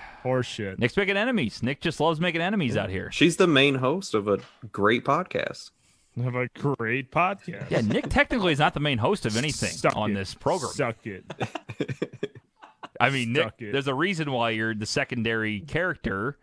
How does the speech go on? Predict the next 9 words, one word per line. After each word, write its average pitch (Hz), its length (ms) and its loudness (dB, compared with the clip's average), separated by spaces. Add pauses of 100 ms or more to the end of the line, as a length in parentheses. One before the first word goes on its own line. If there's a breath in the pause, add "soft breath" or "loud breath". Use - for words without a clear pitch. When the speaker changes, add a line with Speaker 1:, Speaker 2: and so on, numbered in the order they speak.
(140)
Speaker 2:
You're 110 200 0
also 123 300 -2
secondary 104 920 -4 (100)
on 104 160 -4
the 117 60 -2
rankings. 143 640 -6
It's - 140 -12
okay, 190 380 -4
Nick. - 320 -16